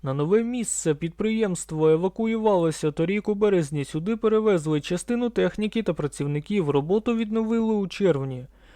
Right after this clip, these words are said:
Найважливішим було доставити високовольтну лабораторію, в якій тестують всі вироби. Щоб встигати виконувати всі замовлення, працюють цілодобово у три зміни.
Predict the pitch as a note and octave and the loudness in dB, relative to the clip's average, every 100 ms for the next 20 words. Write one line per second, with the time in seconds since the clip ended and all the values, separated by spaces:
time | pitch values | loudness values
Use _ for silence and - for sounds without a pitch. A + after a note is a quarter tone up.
0 | - - C#3+ D#3 F#3 A3 A#3+ B3+ - B3 | -16 -4 -2 0 0 2 2 0 0 -2
1 | A3 A3+ A3 G#3 - A3 A3 A3+ G#3+ F#3 | 0 2 4 2 0 0 2 0 0 0
2 | G3 A#3 A#3+ A3 A3 A#3 A3+ A3+ A3 G3 | -2 -2 -2 0 0 0 0 2 2 2
3 | F#3 F3 G#3 A3+ A#3 G#3+ D#3+ D3+ F3+ D3 | 0 0 0 2 2 2 0 0 -2 -2
4 | D3 - A#3 A#3+ G#3 - - G3+ G#3+ F#3 | -4 -2 0 0 -2 -6 -4 0 4 2
5 | C#3 C3+ B2 - - - - - - _ | 2 -2 -4 -12 -20 -20 -20 -20 -20 _
6 | _ _ - - F3+ F3+ - - A3+ A#3 | _ _ -20 -4 -4 -4 -8 0 2 2
7 | A#3 A#3+ A3+ B3 A#3+ A#3+ A#3 A#3 - G#3+ | 2 0 0 2 2 2 0 -2 -4 0
8 | A3+ A#3 A#3+ A#3 A3+ F#3 F3 - A3 A#3 | 2 2 2 2 0 0 -4 -2 -2 -2
9 | - F3 D#3+ D3+ D3+ F#3+ A3 G#3 F3 E3+ | -2 -2 0 -2 2 2 4 2 2 0
10 | D#3 F#3 G3 C#3+ A#2+ | 0 0 0 -2 -4